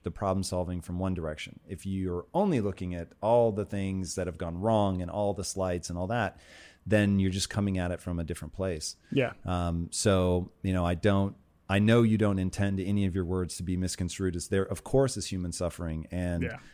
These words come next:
Speaker 1: that the vast majority of human suffering, though, especially in a modern context, is psychological,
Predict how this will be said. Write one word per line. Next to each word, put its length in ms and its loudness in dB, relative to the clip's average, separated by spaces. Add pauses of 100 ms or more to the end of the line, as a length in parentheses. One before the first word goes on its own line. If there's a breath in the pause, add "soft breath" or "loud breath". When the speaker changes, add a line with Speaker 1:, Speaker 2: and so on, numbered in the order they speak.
(160 loud breath)
Speaker 1:
that 340 0
the 460 2
vast 360 6
majority 420 0
of 80 -4
human 260 -2
suffering, 540 -2
though, 220 0
especially 640 -2
in 100 -2
a 40 0
modern 320 -2
context, 600 -4
is 200 -2
psychological, 840 -4